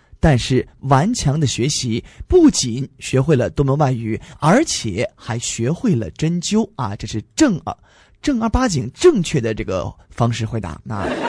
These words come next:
但是呢，有很多小朋友非常的厉害啊，有第一个是这样写到的，他说的是：“张海迪姐姐不但学会了外语，还学会了针灸，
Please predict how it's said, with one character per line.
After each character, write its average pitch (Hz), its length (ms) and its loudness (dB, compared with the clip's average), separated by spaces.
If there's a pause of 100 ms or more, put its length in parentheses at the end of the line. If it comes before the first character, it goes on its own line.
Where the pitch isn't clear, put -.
(420)
但 247 80 6
是 240 100 2
呢， 214 160 6
有 190 100 4
很 156 240 4
多 170 80 2
小 180 140 4
朋 147 160 0
友 151 80 0
非 247 340 -4
常 139 240 -2
的 175 60 -2
厉 190 160 -2
害 120 200 -8
啊， 82 280 -12 (320)
有 120 260 0
第 160 200 0
一 170 40 2
个 135 100 -2
是 - 20 -6
这 139 100 -4
样 123 160 -4
写 - 100 -10
到 87 200 -6
的， - 120 -10 (120)
他 123 120 -4
说 - 140 -6
的 117 60 -4
是 101 180 -6 (520)
：“张 339 280 2
海 135 280 -2
迪 151 180 -4
姐 147 160 0
姐 120 280 -2
不 - 120 -2
但 135 260 0
学 120 240 -4
会 135 160 -2
了 113 320 0
外 233 200 2
语， 104 380 -2 (220)
还 113 320 -4
学 117 360 -4
会 160 160 -2
了 110 260 0
针 214 220 0
灸， 262 260 -2